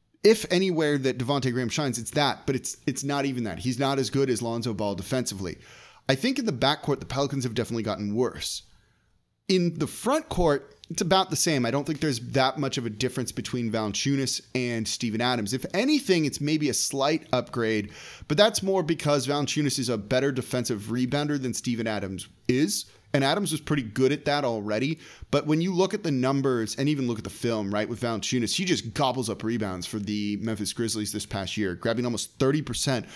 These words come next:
of all defensive rebounds that he could have gotten. That's a very impressive number. So I think that helps them. Ending opponents' possessions is something that they want to do.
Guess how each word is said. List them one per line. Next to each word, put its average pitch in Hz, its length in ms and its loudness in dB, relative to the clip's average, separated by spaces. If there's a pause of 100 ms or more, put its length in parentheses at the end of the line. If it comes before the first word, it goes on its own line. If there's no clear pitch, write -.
(180)
of 120 60 -2
all 127 120 2
defensive 117 400 -2
rebounds 110 300 0
that 98 80 -4
he 92 40 -8
could 113 140 -4
have 101 60 -4
gotten. 104 360 -2 (120)
That's 123 160 0
a 120 80 2
very 127 600 0
impressive 101 580 -2
number. 123 400 0 (880)
So 226 240 6
I 202 80 8
think 277 420 0 (520)
that 175 440 2
helps - 500 0
them. 101 380 -2
Ending 175 360 4
opponents' 156 500 0
possessions 120 680 -2
is 113 100 -2
something 131 460 -2
that 113 260 -2
they 120 100 0
want 104 320 -4
to - 80 -8
do. 120 260 2